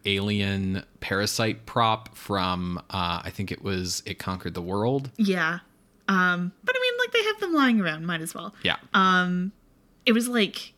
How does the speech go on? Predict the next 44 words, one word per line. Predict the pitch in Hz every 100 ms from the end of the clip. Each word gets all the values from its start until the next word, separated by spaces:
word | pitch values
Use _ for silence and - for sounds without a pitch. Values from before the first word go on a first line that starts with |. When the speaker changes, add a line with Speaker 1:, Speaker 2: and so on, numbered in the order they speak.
| _ _
Speaker 2:
frequently | - - 185 196 - 240 214 202 208
done. | 170 127 160 160 214 - -
Speaker 1:
Yeah. | 113 - - -
Speaker 2:
Um, | 185 170 160
it | 185
wasn't | 175 175 190
just | 170 175 -
like, | 165 165
"Hey, | 233
we | 233
have | 226
the | 226
money | 214 214
to | 220
do | 214
it | 208 -
once. | 233 214 208 - - -
Let's | 208 -
do | 220
it | 208
here." | - 208 190 -
Speaker 1:
Yeah, | - 175 104 -
like, | 123 127 131 131 -
they've | 120 113 127 127 113
got | 107 120
a |
big | 143 110 113 113 104
cast, | - 113 110 110 - -
and | 117 107
the |
cast | 101 - 107 104 -
are | 113
all | 98 - _
unique | 117 117 120 117 -
characters | - 117 107 113 113 117 107
who | 107
are | 98 95 87 _
doing | 90 95 101 104 101 101 -
real | - 98 98 92
things | 95 - 98 95 101 95
with | 95 90
their, | 92 92
like, | 92 87 -
acting. | 98 104 - 156 156 156